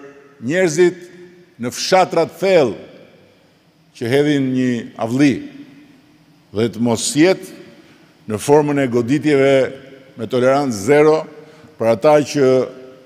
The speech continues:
mbushin detin me zhavor apo hedhin beton në plazh. Prioriteti tjetër është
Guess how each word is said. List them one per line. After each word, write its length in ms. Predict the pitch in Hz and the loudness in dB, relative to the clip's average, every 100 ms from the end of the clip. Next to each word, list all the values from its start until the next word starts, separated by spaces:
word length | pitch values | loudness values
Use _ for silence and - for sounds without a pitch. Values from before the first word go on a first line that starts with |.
| _ _ _ 104 | _ _ _ -6
mbushin 480 | 123 156 - 127 113 | 0 0 2 -2 4
detin 340 | 165 131 101 80 - - - _ _ _ - | 2 2 -6 -12 -20 -20 -20 _ _ _ -10
me 120 | 113 | -6
zhavor 500 | 107 117 160 165 147 - - | -2 0 2 0 -2 -14 -8
apo 580 | 123 117 139 135 - - | -6 0 0 0 -2 -4
hedhin 280 | 139 139 131 | -2 0 0
beton 420 | 127 143 139 104 - - - _ 104 | -2 0 -2 -2 -10 -20 -20 _ -16
në 100 | 113 | -4
plazh. 360 | 131 101 - - - - | -2 -2 -6 -16 -20 -12
Prioriteti 540 | 104 104 135 127 120 | -10 -4 -2 -2 -2
tjetër 400 | 131 131 123 113 - - - - - - _ _ _ - | -2 0 0 -2 -6 -20 -20 -20 -20 -20 _ _ _ -6
është 580 | 107 110 - - - | -2 -2 -4 -10 -18